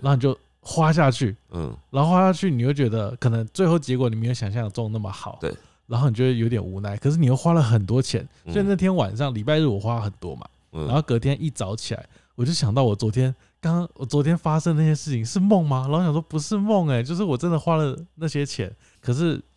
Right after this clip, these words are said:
Speaker 1: 就是到头来就是感觉很像一场空。然后我就想说，天哪，我这样子要让这个游戏消耗我的身心灵要多久？
Speaker 2: 嗯。
Speaker 1: 我就当下就决定说，不行，就是虽然这个账号我就是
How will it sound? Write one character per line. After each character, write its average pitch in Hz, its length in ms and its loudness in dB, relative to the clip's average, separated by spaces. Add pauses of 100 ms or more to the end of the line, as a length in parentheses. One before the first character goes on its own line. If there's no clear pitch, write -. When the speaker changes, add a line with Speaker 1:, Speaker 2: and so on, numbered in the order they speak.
(120)
Speaker 1:
就 170 140 -6
是 165 160 0
到 165 220 2
头 117 140 2
来 110 120 2
就 120 100 -6
是 139 220 -2
感 107 200 -2
觉 110 100 -2
很 107 100 0
像 131 120 -4
一 139 80 -6
场 - 280 -6
空。 107 280 -4 (200)
然 165 100 -2
后 165 60 4
我 135 40 2
就 160 60 2
想 143 220 0
说， 131 340 0
天 190 200 -2
哪， 160 120 2
我 98 160 -4
这 175 140 -4
样 165 100 2
子 110 160 -4
要 156 160 2
让 151 160 0
这 147 80 -2
个 139 80 2
游 107 160 0
戏 143 160 -6
消 139 260 -2
耗 143 140 -2
我 107 120 0
的 95 240 -8
身 160 280 2
心 151 220 2
灵 127 80 0
要 123 140 0
多 101 200 -2
久？ 98 220 -8 (240)
Speaker 2:
嗯。 85 300 -8
Speaker 1:
我 120 80 -2
就 165 140 2
当 196 200 2
下 185 140 2
就 175 120 2
决 113 200 0
定 131 180 2
说， 127 280 2 (220)
不 - 80 -10
行， 101 240 -4 (140)
就 - 120 -6
是 151 220 0
虽 202 160 2
然 175 100 2
这 180 100 0
个 165 60 2
账 156 200 2
号 143 140 2
我 104 120 2
就 123 120 -4
是 120 260 -2